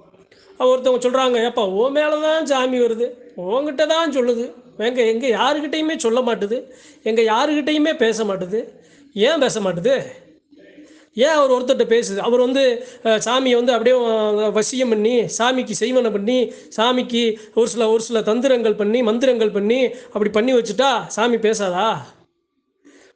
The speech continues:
முதல்ல தெய்வம் வேற, மனுஷன் வேறங்க. ஸ்-, ம-, ம-, தெய்வத்திட்ட என்ன பேசும் தெரியுமா? தெய்வத்திட்ட பேசுற ஒரே ஒரு விஷயம்,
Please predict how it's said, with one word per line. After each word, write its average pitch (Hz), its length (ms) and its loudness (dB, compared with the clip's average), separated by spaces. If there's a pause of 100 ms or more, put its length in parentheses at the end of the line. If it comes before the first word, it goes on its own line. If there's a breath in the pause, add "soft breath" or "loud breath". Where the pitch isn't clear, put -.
(100)
முதல்ல 226 460 2
தெய்வம் 262 400 2
வேற, 226 240 2
மனுஷன் 196 460 -2
வேறங்க. 180 300 -4 (1400)
ஸ்-, - 160 -6
ம-, 202 200 2
ம-, 202 180 0
தெய்வத்திட்ட 247 460 2
என்ன 233 220 0
பேசும் 202 260 0
தெரியுமா? 170 420 -6 (160)
தெய்வத்திட்ட 240 460 0
பேசுற 214 380 0
ஒரே 214 180 2
ஒரு 226 160 2
விஷயம், 202 680 -6